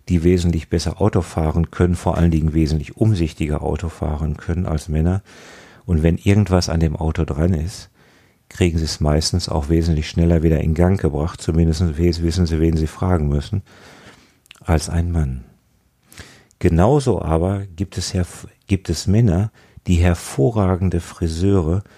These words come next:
und Visagisten sind. Obwohl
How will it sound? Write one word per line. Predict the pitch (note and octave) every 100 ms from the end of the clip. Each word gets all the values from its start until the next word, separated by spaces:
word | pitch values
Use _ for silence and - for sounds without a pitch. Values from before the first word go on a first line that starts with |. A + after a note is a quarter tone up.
| _ _ _
und | E2+ D#2+
Visagisten | E2 E2 D#2+ F#2+ A#2 - F2
sind. | D2 C#2+ C#2+ - _ _ _ _ _ _ - - - - - - _ - _ _ -
Obwohl | G#2 E2+ A2+ D3+ G2